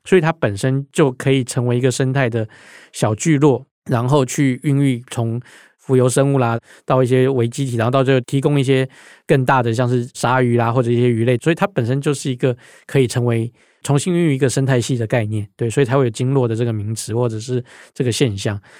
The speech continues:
所以结合了鲸落这样的一个概念，结合了我看到它像大树一样的盘根错节，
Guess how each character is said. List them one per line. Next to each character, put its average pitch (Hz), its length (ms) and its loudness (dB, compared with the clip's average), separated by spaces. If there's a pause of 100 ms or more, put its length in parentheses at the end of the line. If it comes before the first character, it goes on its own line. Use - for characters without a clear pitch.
(160)
所 220 140 2
以 196 80 2
结 165 260 0
合 165 100 2
了 165 120 4
鲸 160 200 0
落 165 160 4
这 143 120 0
样 139 80 2
的 123 80 0
一 117 40 -4
个 127 120 0
概 131 240 2
念， 120 240 2 (160)
结 123 160 0
合 127 160 2
了 120 140 0
我 107 80 -6
看 156 180 -2
到 156 100 2
它 143 160 0
像 139 200 0
大 139 160 0
树 131 200 -2
一 120 60 -2
样 127 160 2
的 113 80 -2
盘 117 180 -4
根 131 200 -2
错 135 200 0
节， 104 320 -10